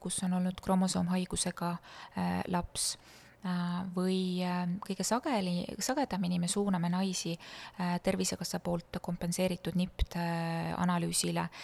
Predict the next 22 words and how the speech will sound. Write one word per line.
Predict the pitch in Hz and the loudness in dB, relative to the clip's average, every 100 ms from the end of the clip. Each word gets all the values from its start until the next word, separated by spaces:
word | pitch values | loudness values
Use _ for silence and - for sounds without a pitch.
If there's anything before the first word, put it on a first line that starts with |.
| - - - | -14 -12 -6
siis, | - 233 208 - | -2 0 0 0
kui | 175 170 | 2 4
on | 175 170 | 4 4
esimese | 196 208 180 165 | 4 4 4 2
trimestri | - 170 170 - 170 | 0 0 0 0 0
sõeluuringu | - 196 180 185 190 170 - | 4 4 4 2 2 0 0
tulemusel | 214 294 240 175 180 185 170 - - - - | 0 2 2 2 2 2 0 -2 -12 -16 -10
tulnud | - 202 185 | 0 4 4
kromosoomhaiguste | - 202 202 180 170 196 208 165 - - | 4 4 6 4 4 4 2 0 -2 -2
suhtes | 185 - 165 - | -2 -2 -2 2
keskmine | 240 277 - 185 180 180 | 4 4 4 6 6 6
risk | 180 180 - - - - - 196 | 4 0 0 -2 -8 -20 -4 4
või | 190 | 6
mõnikord | 185 185 170 | 6 4 2
ka | - | 0
selline, | - 170 165 170 165 - - | 0 2 2 2 2 0 -2
noh, | - 170 - | -2 -2 -4
k-, | - - - | -6 -4 2
kõrgenenud | 190 185 175 156 151 - | 4 4 4 0 -2 -4
risk | - - - | -2 -2 -2
teatud, | 165 - - | -2 -4 2
teatud | 185 180 | 4 4